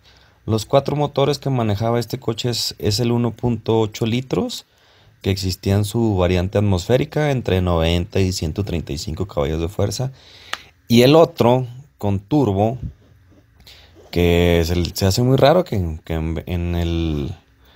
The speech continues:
que el, en el mercado norteamericano ya lo hayan mandado con turbo. Ya ves que los japoneses siempre mandaban puro de, de,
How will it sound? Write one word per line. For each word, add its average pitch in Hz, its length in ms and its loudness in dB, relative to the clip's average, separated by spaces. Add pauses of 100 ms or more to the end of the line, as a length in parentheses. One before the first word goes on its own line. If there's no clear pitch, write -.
(920)
que 95 360 4
el, 82 560 0
en 98 120 2
el 92 100 2
mercado 92 380 2
norteamericano 104 800 0
ya 104 160 0
lo 104 100 0
hayan 107 200 0
mandado 92 380 0
con 76 200 -6
turbo. 123 280 -2
Ya 107 100 2
ves 107 140 -2
que 107 120 -6
los 98 120 -2
japoneses 92 560 -4
siempre 98 320 -2
mandaban 90 560 0 (440)
puro 90 400 0
de, 60 500 0 (1200)
de, 85 1080 2